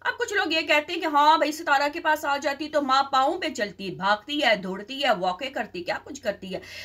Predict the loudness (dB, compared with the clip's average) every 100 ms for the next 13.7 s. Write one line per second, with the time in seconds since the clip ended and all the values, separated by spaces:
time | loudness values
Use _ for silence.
0 | -2 4 6 6 2 2 0 -4 -4 -2
1 | 0 0 0 4 4 4 0 -2 0 0
2 | -4 -10 -6 -4 0 0 -2 -4 -6 -6
3 | -6 -8 -8 -8 -8 -8 -8 -6 -2 -2
4 | 0 -2 -2 -6 -6 -8 -8 -8 -10 -10
5 | -12 -10 -8 -8 -10 -12 -18 -2 4 4
6 | 4 2 0 -2 -6 -4 -2 -2 -4 -8
7 | -2 2 2 0 -4 -6 -2 0 0 -2
8 | 0 0 0 -2 -4 -6 -2 -2 -2 -2
9 | 0 0 2 2 2 -4 -2 -2 0 -2
10 | -2 -4 0 2 2 2 -4 -4 -2 -2
11 | -2 -4 -14 -18 -10 -4 0 2 4 4
12 | 2 -4 -6 -4 -4 0 0 2 2 2
13 | -4 -2 0 -2 -4 -6 -6